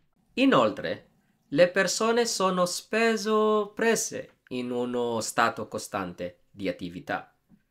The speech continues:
Noi cadiamo nell'illusione di essere occupati. Dobbiamo fare una distinzione tra le cose che ci danno solo una impressione falsa di produttiva e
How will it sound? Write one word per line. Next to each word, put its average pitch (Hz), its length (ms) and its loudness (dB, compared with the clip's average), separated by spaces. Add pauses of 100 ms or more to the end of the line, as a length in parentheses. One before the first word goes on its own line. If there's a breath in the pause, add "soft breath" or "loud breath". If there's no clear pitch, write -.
(380)
Noi 135 240 0
cadiamo 120 800 2
nell'illusione 123 1080 -2
di 110 160 -4
essere 104 500 0
occupati. 95 720 -6 (1200)
Dobbiamo 196 640 4
fare 101 640 0 (100)
una 131 240 0
distinzione 127 1080 -2
tra 117 420 -2 (500)
le 120 160 -2
cose 127 380 2
che 117 260 0
ci 110 220 -6
danno 110 380 0
solo 110 480 -2
una 110 260 -4
impressione 135 800 -2
falsa 123 480 -2
di 127 160 -4
produttiva 151 840 -2 (460 soft breath)
e 233 400 0